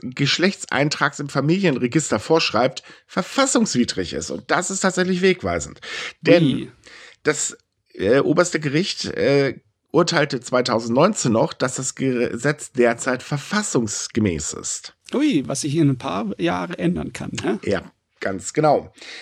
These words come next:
Speaker 1: So, und, äh, wohin das Ganze jetzt führt, ist natürlich fraglich, aber eigentlich müsste die Regierung jetzt gegenarbeiten.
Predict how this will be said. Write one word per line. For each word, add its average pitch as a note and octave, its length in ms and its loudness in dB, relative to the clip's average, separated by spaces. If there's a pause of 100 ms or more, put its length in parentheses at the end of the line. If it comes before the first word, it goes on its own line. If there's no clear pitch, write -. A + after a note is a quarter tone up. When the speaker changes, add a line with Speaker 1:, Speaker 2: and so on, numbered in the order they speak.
(120)
Speaker 1:
So, G3 180 4
und, D#3 340 -2
äh, D#3+ 360 4 (560)
wohin E3 320 4
das F3+ 140 -2
Ganze F3 240 -2
jetzt D#3+ 200 -4
führt, G#3 220 0
ist - 100 -4
natürlich D3+ 300 -2
fraglich, F#3+ 420 0
aber D3 360 2 (180)
eigentlich F#3+ 340 0
müsste A#3+ 200 0
die G#3+ 80 2
Regierung F#3+ 340 0
jetzt G3 160 -2
gegenarbeiten. E2 580 -2